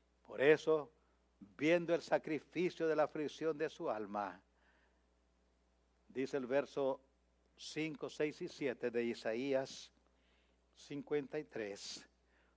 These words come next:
"Mas él herido fue por nuestras rebeliones, molido por nuestros pecados. El castigo de esa paz fue sobre él,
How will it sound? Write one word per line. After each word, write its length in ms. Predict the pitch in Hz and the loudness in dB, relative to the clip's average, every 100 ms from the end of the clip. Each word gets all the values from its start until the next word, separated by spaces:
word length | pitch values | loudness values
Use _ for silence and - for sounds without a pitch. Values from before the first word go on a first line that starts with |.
| _ - | _ -12
"Mas 420 | 127 127 123 - - | 2 4 4 -2 0
él 360 | 147 156 113 - | 6 6 6 -4
herido 420 | 127 123 135 135 | -2 0 2 2
fue 360 | - - 139 110 | 0 -2 0 0
por 260 | - 110 | -2 -6
nuestras 400 | 104 123 104 117 | -2 -4 -4 -6
rebeliones, 800 | 127 117 123 104 95 87 95 - _ _ - - | -4 -4 -4 -8 -10 -10 -14 -16 _ _ -20 -8
molido 600 | 151 170 143 165 190 190 | 10 10 10 6 6 4
por 240 | 185 170 | 6 4
nuestros 440 | 143 165 156 180 165 | 6 2 2 0 -4
pecados. 600 | 196 175 107 98 113 - | -6 -6 -6 -4 -2 4
El 140 | 151 | 4
castigo 400 | 160 147 - 202 | 4 2 6 6
de 80 | 190 | 6
esa 140 | 147 | 4
paz 300 | 156 - 196 202 | -2 4 4 4
fue 140 | 185 | 0
sobre 460 | - 165 143 156 240 | 0 0 4 10 12
él, 160 | 254 | 10